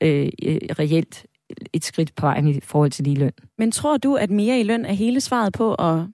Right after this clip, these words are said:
Speaker 2: skaffe flere hænder, altså flere pædagoger, flere sosu'er,
Speaker 1: Nej,
Speaker 2: flere
Speaker 1: det
Speaker 2: sygeplejersker?
Speaker 1: Nej, det tror jeg da bestemt ikke. Jeg tror, det er en del af forklaringen. En, øh, pædagog er cirka fire fem tusind bagud i forhold til, øh,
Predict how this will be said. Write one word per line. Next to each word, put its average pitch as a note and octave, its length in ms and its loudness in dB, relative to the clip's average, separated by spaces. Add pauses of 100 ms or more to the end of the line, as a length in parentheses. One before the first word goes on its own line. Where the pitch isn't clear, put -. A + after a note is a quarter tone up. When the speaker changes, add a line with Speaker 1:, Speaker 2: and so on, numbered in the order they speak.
Speaker 2:
skaffe A3+ 380 -2
flere G#3+ 280 -2
hænder, A#3 240 0
altså E3 180 -6
flere A3+ 180 0
pædagoger, G#3+ 380 0
flere G#3+ 200 -2
sosu'er, A3 540 -2 (400)
Speaker 1:
Nej, D#3 140 -2
Speaker 2:
flere A3 120 0
Speaker 1:
det A3+ 80 4
Speaker 2:
sygeplejersker? G#3 480 0 (280)
Speaker 1:
Nej, C#3+ 140 -2
det C#3 100 -2
tror - 140 0
jeg D3+ 60 2
da C#3+ 60 -2
bestemt - 300 -6
ikke. D#3+ 220 -4
Jeg E3+ 120 2
tror, E3+ 160 2
det D3 100 -2
er C#3+ 80 0
en C3 60 2
del G#3 260 2 (180)
af F3+ 80 -2
forklaringen. F#3 540 0 (720)
En, E3+ 320 6
øh, D#3+ 180 2
pædagog F3 440 2
er F#3 40 4
cirka G3 420 4
fire E3+ 240 0
fem G3 200 0
tusind F#3 440 -2
bagud F#3 400 0
i E3+ 120 -4
forhold E3+ 400 2
til, D#3 560 0
øh, D3 320 0